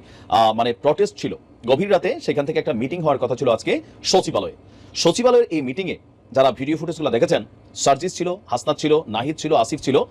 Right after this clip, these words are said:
আহ, মাহফুজ আলম ছিল, আরও উপদেষ্টারাও ছিলেন সেখানে বেশ কয়েকজন, কিন্তু আহত শিক্ষার্থীদের যে ভাষা, যে বক্তব্য, সেখানে শোষণ এবং বঞ্চনার কথাটা উঠে এসেছে। এর পাশাপাশি আহত এই,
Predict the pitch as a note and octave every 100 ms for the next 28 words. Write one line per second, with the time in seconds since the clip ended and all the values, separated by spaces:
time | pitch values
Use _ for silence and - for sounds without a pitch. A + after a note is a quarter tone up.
0 | - - - A#2 A#2 B2 C3+ F#3 G3 E3+
1 | E3+ C#3+ - A#2+ C#3+ D#3+ D#3 E3 D#3+ C3+
2 | B2 A#2 A#2+ A2 G#2+ - G#2 A#2 F#3 C#3+
3 | - - - - C#3 F3 A#3+ D4 D#3 -
4 | E3 - A2+ - G#2 C3+ - B2 E3+ F3
5 | C#3+ G2 A#2+ - F3+ D3 - _ _ -
6 | F3+ A#3+ C3 - - - E3 A3+ A3 D3+
7 | D#3+ F#2 C#3 D3 D#3+ D#3 D3+ F3+ - -
8 | C3 C3 G2 - - - - - - G3+
9 | C#4 D#3 A3+ A#3 G3+ - _ _ - D#3
10 | A3 A#3+ B3+ B3+ - D#3 E3+